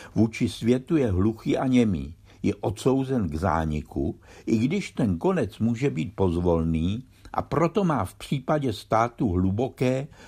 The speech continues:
mnohogenerační následky. Filozof či vzdělaný disident musí v takové situaci prokázat svou integritu ve své odpovědnosti společenské a politické.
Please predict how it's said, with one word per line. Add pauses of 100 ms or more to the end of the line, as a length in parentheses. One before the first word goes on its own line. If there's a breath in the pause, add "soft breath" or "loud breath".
(140)
mnohogenerační
následky. (440 loud breath)
Filozof
či
vzdělaný
disident (220 loud breath)
musí
v
takové
situaci
prokázat
svou
integritu (340 loud breath)
ve
své
odpovědnosti
společenské
a
politické.